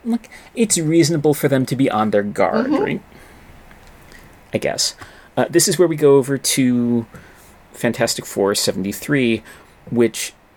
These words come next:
Speaker 1: a lot of online sources note is an appearance of Doctor Doom. Doom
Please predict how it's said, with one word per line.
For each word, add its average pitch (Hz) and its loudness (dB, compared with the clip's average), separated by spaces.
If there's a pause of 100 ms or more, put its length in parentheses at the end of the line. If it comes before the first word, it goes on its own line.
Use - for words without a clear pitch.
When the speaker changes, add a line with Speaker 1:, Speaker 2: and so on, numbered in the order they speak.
(220)
Speaker 1:
a 135 2
lot 135 0
of 240 4
online 170 0
sources 143 0 (200)
note 123 2
is 117 0
an 120 2
appearance 117 -2
of 104 -4
Doctor 92 -4
Doom. 85 -10 (280)
Doom 185 4